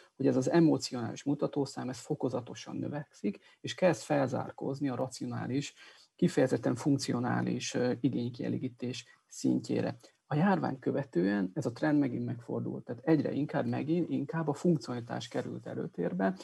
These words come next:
Tudni szeret-, szüks-, egyszerűen azért, mert szükségem van,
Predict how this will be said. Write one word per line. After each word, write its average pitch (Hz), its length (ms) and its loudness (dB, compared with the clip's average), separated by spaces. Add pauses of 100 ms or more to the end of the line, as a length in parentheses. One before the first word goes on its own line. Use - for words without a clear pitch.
(280)
Tudni 165 280 6
szeret-, 147 380 -2
szüks-, - 280 2
egyszerűen 156 340 4
azért, 151 240 4
mert 127 120 0
szükségem 117 460 -2
van, 117 280 0